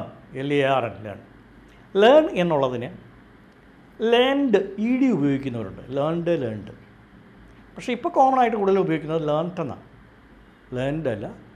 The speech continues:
learned, എൽ ഇ എ ആർ എൻ ടി. അപ്പോൾ second ഫോം എൽ ഇ ആർ എൻ ടി, third ഫോം എൽ ഇ ആർ എൻ ടി. മറ്റത് തെറ്റാകുന്നില്ല, അത് നിലനിൽക്കുന്നുണ്ട്. അങ്ങനെ ഉപയോഗിക്കുന്നവരുണ്ട്.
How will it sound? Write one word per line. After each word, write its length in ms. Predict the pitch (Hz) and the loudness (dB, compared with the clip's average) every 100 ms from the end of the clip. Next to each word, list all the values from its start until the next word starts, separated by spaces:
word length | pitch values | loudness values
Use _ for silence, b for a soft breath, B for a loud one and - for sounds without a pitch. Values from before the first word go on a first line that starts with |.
| - - | -20 -2
learned, 480 | 170 165 143 - - - - - - - 147 | 0 0 -2 -10 -16 -20 -20 -20 -20 -10 -2
എൽ 200 | 147 156 | -2 0
ഇ 40 | |
എ 140 | 175 | 0
ആർ 140 | 156 165 | 0 0
എൻ 100 | 170 - | -2 -10
ടി. 60 | 220 | -12
അപ്പോൾ 1400 | 151 - - - - - - - - - - - - - | -14 -16 -20 -20 -20 -20 -20 -20 -20 -20 -20 -20 -20 -10
second 280 | 170 175 185 | -4 -2 0
ഫോം 240 | 175 196 - | 0 -2 0
എൽ 140 | 160 | 2
ഇ 60 | 156 | 4
ആർ 100 | 156 | 2
എൻ 100 | 156 | 0
ടി, 100 | 226 240 - 139 | -10 -14 -8 -8
third 120 | 135 | -4
ഫോം 260 | 160 185 - | -6 -6 -6
എൽ 180 | 127 123 | -6 -4
ഇ 60 | |
ആർ 180 | 113 110 | -4 -6
എൻ 100 | 104 - | -8 -16
ടി. 60 | - - - - - - | -20 -20 -20 -20 -20 -16
മറ്റത് 200 | 123 127 | -10 -6
തെറ്റാകുന്നില്ല, 760 | 123 - 113 127 131 135 170 - - - | -6 -6 -4 -4 -6 -4 -6 -8 -20 -10
അത് 220 | 131 147 | -6 -4
നിലനിൽക്കുന്നുണ്ട്. 580 | 127 117 120 110 101 - - | -4 -6 -8 -12 -14 -16 -20
അങ്ങനെ 480 | - - - 233 165 | -20 -20 -14 -6 -2
ഉപയോഗിക്കുന്നവരുണ്ട്. 580 | 139 131 131 104 98 | -2 -2 -4 -8 -10